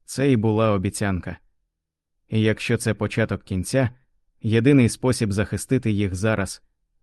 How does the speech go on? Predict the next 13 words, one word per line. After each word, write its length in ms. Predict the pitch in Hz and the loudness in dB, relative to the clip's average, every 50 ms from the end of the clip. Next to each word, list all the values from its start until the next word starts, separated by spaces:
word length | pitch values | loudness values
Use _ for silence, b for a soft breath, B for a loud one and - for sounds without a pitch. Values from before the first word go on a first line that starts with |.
| _ _ - | _ _ -6
зробити 540 | 98 95 110 110 104 110 120 117 - 98 | -2 0 0 2 2 2 0 0 0 -2
так, 320 | - - 127 127 120 - - | -2 0 -2 -2 -2 -4 -10
щоб 280 | - - - 104 92 101 | -14 -8 -6 -6 -4 -2
їх 240 | 104 120 117 - - | 0 0 0 -2 -2
прибрали 480 | - 107 104 95 110 120 117 110 101 | -4 -4 -2 0 0 2 2 2 0
з 60 | - | -2
цієї 420 | - - 104 104 104 104 98 98 92 | -4 -4 -4 -2 0 0 0 0 -2
історії 480 | 92 - - 127 123 117 113 104 101 | -4 -4 -2 -2 0 2 2 2 0
до 140 | 92 92 95 | 0 -2 -4
того, 320 | - 135 143 127 127 113 - b b b b b b - | -2 0 2 4 4 2 2 b b b b b b -2
як 280 | 117 120 127 120 - | 0 2 2 2 0
усе 260 | 113 101 - - 127 120 | -2 -4 -2 0 0 2
розкриється. 800 | 120 110 - - - 127 123 113 101 95 92 - - 101 90 | 0 0 -2 -4 -4 -2 0 0 0 -2 -4 -6 -8 -10 -10